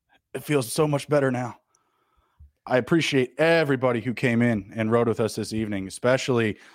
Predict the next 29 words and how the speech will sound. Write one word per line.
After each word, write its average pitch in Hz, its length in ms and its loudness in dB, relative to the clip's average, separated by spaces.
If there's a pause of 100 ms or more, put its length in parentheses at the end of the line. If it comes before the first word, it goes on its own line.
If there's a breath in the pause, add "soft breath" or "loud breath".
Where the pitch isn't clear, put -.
our 110 160 0
Apple 107 560 -2
and 107 200 -2
Spotify 104 520 0
listeners. 101 460 -2 (420 loud breath)
Again, 117 300 0
be 131 140 0
sure 139 180 2
to 127 60 -2
smash 127 440 -2
the 127 60 -6
like 120 240 0
button, 123 340 -2
share 123 260 0
the 117 80 0
video. 120 460 0
Andrew, 117 380 -2
do 120 100 -8
you 107 80 0
have 110 120 2
anything 117 280 -2
to 110 60 -2
share 117 220 -2
before 113 260 2
we 110 80 2
head 110 140 2
out 113 140 2
of 113 60 -4
here? 117 220 -6